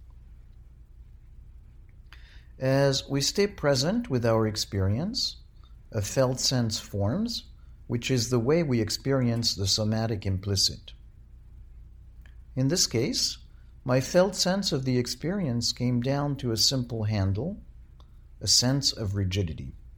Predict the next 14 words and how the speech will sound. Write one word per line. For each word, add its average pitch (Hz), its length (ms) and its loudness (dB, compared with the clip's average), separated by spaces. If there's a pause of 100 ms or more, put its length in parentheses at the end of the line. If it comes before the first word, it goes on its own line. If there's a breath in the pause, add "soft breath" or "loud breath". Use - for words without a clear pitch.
(1400)
Conversely, 175 720 0 (440)
as 123 160 0
I 127 100 4
shifted 175 440 0
away 139 280 2
from 117 340 -2
polarization, 120 1000 -2 (640)
the 123 160 2
experience 135 840 0
was 131 640 0 (280 soft breath)
a 123 80 -2
sense 131 540 2
of 104 180 -2
fluidity. 98 720 -2